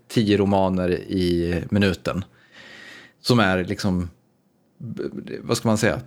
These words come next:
perfekta verk. Eh, och med, med perfekta menar jag inte liksom mästerverk, utan jag menar, ja, men habila, de, de går att läsa, de är liksom, hänger ihop. Det är ing-, det är liksom inte... Man ser inte att A I, ma-, man skulle inte kunna säga om det är en A I eller, eller om det är en människa som har skrivit dem helt enkelt.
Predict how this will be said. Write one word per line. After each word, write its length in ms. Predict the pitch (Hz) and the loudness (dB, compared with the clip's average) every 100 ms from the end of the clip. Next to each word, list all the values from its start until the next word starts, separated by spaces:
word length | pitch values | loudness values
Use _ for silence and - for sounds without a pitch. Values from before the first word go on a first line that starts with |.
| - - | -14 -2
perfekta 640 | 123 - 113 - - 73 - _ | -2 0 -4 -4 -6 -6 -10 _
verk. 640 | - 55 - - - - - _ | -4 -4 -8 -10 -10 -10 -18 _
Eh, 520 | 92 73 76 - - - | -2 0 -2 -4 -6 -2
och 140 | 110 | 0
med, 220 | 104 104 | 0 0
med 180 | 104 107 | 2 2
perfekta 420 | 110 113 101 - | 2 0 0 0
menar 180 | 98 92 | 0 0
jag 100 | 85 | 0
inte 160 | 82 92 | -2 -4
liksom 280 | 90 - 85 | -2 -2 0
mästerverk, 520 | 101 - 98 80 - | 0 0 0 0 -2
utan 140 | 95 | 0
jag 80 | 92 | 2
menar, 260 | 95 85 85 - - - - 73 64 | 2 0 -2 -8 -12 -10 -10 -4 0
ja, 120 | 127 | 2
men 240 | 95 92 - | 2 -2 -8
habila, 580 | - 139 117 107 95 92 - | 0 2 4 2 2 -2 -4
de, 240 | 117 107 | -2 0
de 320 | 113 110 110 | 0 2 2
går 140 | 107 107 | 4 4
att 60 | |
läsa, 260 | 101 92 - | 4 0 -2
de 140 | 101 | -2
är 80 | 98 | 0
liksom, 340 | 92 - 95 92 - | -2 -2 -2 -2 -2
hänger 300 | 113 107 95 | 0 2 2
ihop. 260 | 95 - | 0 0
Det 60 | - | 0
är 40 | |
ing-, 160 | 101 98 - - - | 0 -2 -10 -18 0
det 100 | 131 | 2
är 40 | |
liksom 220 | 127 123 120 | 2 2 -2
inte... 300 | 107 107 104 - _ _ _ _ - - | 0 0 -2 -8 _ _ _ _ -18 -4
Man 120 | 117 | -2
ser 180 | 113 123 | 2 4
inte 200 | 110 101 | 2 0
att 80 | 107 - | -4 0
A 300 | 117 104 101 | 2 2 0
I, 100 | 101 | -2
ma-, 200 | 123 151 | -4 -2
man 100 | 139 | 0
skulle 180 | 143 | 2
inte 100 | 110 | 0
kunna 140 | 120 104 | 0 0
säga 180 | 113 92 | 2 2
om 80 | |
det 60 | 92 | 2
är 40 | |
en 140 | 90 90 | 0 0
A 40 | |
I 40 | 87 | 0
eller, 320 | 90 87 76 | 0 -2 0
eller 100 | 101 | 2
om 100 | 92 | 2
det 60 | |
är 20 | 87 | 2
en 80 | |
människa 300 | 87 82 76 | 0 0 -2
som 100 | 73 | -6
har 60 | 82 | -8
skrivit 280 | - - - | -6 -6 -6
dem 120 | - | -6
helt 160 | 123 - | -6 -6
enkelt. 320 | - - | -10 -12